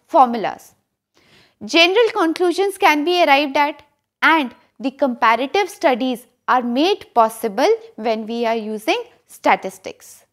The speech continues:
So this is one graph that shows that how the numbers are put in the graph, how the results are obtained and how it is presented. Relationship between two or more variables can also be investigated when we are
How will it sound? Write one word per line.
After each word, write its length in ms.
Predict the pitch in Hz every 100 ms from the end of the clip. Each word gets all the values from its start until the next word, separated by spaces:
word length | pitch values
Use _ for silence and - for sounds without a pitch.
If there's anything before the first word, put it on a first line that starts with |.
| _ _
So 320 | 302 339 330
this 240 | 254 277
is 240 | 339 311 254
one 340 | 254 262 277
graph 340 | 254 226 302 247
that 260 | 240 226
shows 360 | - 294 311 277
that 240 | 269 262
how 260 | 247 254 294
the 260 | 262 320 320 - -
numbers 480 | 240 247 247 285 277
are 160 | 320 320
put 340 | 320 339 - _ _ -
in 220 | 277 294
the 120 | 330
graph, 380 | 269 285 285 294 - _
how 280 | 269 285
the 100 | 302 359
results 460 | 339 311 311 302
are 140 | 330 320
obtained 500 | 285 - 311 349 - -
and 180 | - 277
how 240 | 277 311 330
it 220 | 269 302
is 240 | 403 466 - _
presented. 640 | 262 262 214 190 - 165 - _ _ _ _ _ _ _ _
Relationship 720 | 240 302 370 403 494 480 466 403
between 440 | 392 381 415 403
two 80 | 370
or 240 | 381 415 381
more 260 | 349 359
variables 560 | 339 339 330 330 359 349
can 180 | 370 349
also 360 | 320 311 381
be 80 | 381
investigated 800 | 311 262 262 - 247 269 247 349 480 -
when 260 | 240 254 240
we 160 | 247 262
are 160 | 311